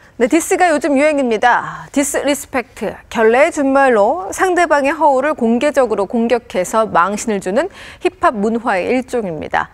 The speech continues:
지난달 미국의 래퍼 라마가 다른 힙합 뮤지션들을 비난한 디스곡 컨트롤을 발표했습니다. 그런데 우리나라 가수 십여 명도 이 곡의 가사만 달리 입혀서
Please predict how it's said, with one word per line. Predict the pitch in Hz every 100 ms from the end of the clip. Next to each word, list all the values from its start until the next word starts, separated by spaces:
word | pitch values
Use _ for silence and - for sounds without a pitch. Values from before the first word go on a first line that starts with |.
| - - - - - -
지난달 | - 302 311 320 294
미국의 | 277 330 330
래퍼 | 269 254 - 294
라마가 | 220 196 254 285 220 202 254
다른 | - 240 285
힙합 | 311 320
뮤지션들을 | 214 233 254 285 233 202 294 190 - - - 208 -
비난한 | 247 269 277 269
디스곡 | 262 - 277 202 262 -
컨트롤을 | 427 440 392 302
발표했습니다. | 294 214 269 220 - 190 175 175 151 175
그런데 | 220 220 214
우리나라 | 240 320 330 269 277
가수 | 262 196 - 220
십여 | - 311
명도 | 277 220 202 277 180
이 | 202 254
곡의 | 247 240 220 202 254 320
가사만 | - 196 220 220 220 -
달리 | 185 202 277
입혀서 | 240 - 196 285 196